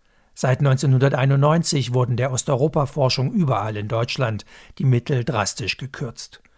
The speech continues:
Institute wurden verkleinert oder abgewickelt, Lehrstühle nicht mehr besetzt.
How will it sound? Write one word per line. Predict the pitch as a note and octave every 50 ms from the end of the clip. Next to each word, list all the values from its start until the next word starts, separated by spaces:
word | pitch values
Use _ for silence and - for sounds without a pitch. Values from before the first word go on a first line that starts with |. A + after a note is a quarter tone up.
| _ _ _ _ -
Institute | D3+ B2+ - - D#3+ C3 - D#3+ F3 E3+ - D#3 B2
wurden | A#2 A2+ G#2 A2
verkleinert | - B2+ A#2+ - - C#3 B2 B2+ B2 A#2+ A2+ -
oder | D3 G#2 A2+ A2
abgewickelt, | A#2+ C3+ - - C#3+ A2+ B2 B2+ - C#3 A2+ G#2 - - - - - _ _
Lehrstühle | - E3 C#3 C3+ C3 - - - C#3 B2 A#2 A#2 A2+ G2+
nicht | G2+ G2+ - - -
mehr | A2 G2+ G2
besetzt. | A2 C#3+ B2+ B2+ A2 G2+ - - - - -